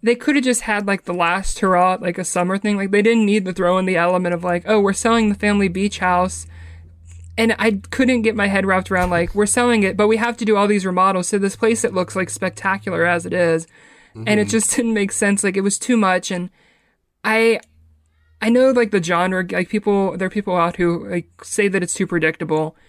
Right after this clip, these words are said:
Speaker 1: and that, but that's part of what I like about the genre. Like, I like the predictability of, like, knowing you're generally going to get, like, that happy ending, like, feel-good story. Like,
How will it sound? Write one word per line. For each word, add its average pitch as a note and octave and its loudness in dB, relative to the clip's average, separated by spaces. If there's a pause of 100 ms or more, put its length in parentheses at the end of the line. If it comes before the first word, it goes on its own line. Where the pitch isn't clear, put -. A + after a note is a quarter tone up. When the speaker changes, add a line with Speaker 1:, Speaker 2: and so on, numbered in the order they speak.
(360)
Speaker 1:
and F3+ 0
that, E3 0
but F#3 -2 (240)
that's G#3 -2
part B3 2
of A3+ -2
what E3 -2
I D#3+ -2
like G#3 0
about A3 0
the A3 -4
genre. A3+ 0
Like, G3 -2
I F#3 -2
like F3+ -2
the G3+ -6
predictability G3 -2
of, F#3 -4
like, F3 0
knowing E3+ 0
you're E3+ -4 (100)
generally G3 0
going F3+ -2
to F3+ 0
get, E3+ -4
like, F3 -4
that E3+ -2
happy E3 -4
ending, E3+ -4
like, E3 -6
feel-good E3+ -2
story. F3+ -4
Like, F3 -4